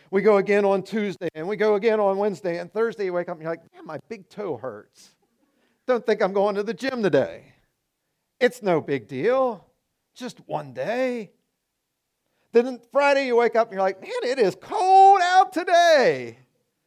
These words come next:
I don't really feel like bundling up and going back outside there, so I'll skip another day. It's not a big,"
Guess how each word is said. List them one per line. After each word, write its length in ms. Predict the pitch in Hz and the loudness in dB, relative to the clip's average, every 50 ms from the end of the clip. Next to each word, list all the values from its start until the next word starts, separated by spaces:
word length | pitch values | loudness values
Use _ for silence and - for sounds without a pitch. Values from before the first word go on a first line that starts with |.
| _ _ _ _ _ | _ _ _ _ _
I 100 | - - | -8 -4
don't 180 | 311 320 262 240 | -2 -2 0 2
really 180 | 220 185 175 | 2 2 2
feel 240 | 170 170 233 254 262 | 0 0 -2 0 2
like 240 | 262 262 262 208 156 | 2 2 0 0 0
bundling 460 | 214 226 247 262 254 247 254 254 240 | 0 0 0 0 -4 -6 -6 -4 -4
up 160 | 247 254 233 | -4 -6 -6
and 100 | 220 226 | -8 -6
going 300 | 202 240 247 247 240 240 | -4 -4 -4 -4 -6 -8
back 260 | 233 240 240 233 - 233 | -8 -8 -8 -8 -8 -8
outside 640 | 240 240 240 180 - 220 226 240 240 240 247 220 | -8 -8 -8 -10 -12 -12 -8 -8 -6 -6 -6 -6
there, 320 | 233 240 240 247 240 240 | -4 -4 -2 -2 -2 -2
so 400 | 226 233 220 208 190 196 185 - - _ _ _ _ _ | -4 -6 -6 -4 -2 -2 -2 -4 -6 _ _ _ _ _
I'll 200 | - 220 220 214 | -2 0 0 0
skip 300 | - - - 208 - 143 | 0 0 -2 -2 -2 -2
another 220 | 156 156 147 147 | -2 -2 -2 0
day. 120 | 151 156 170 | 0 0 -2
It's 160 | 180 165 - | -2 -4 -6
not 140 | 175 165 156 | -6 -6 -4
a 40 | 139 | -4
big," 140 | 165 151 | -6 -8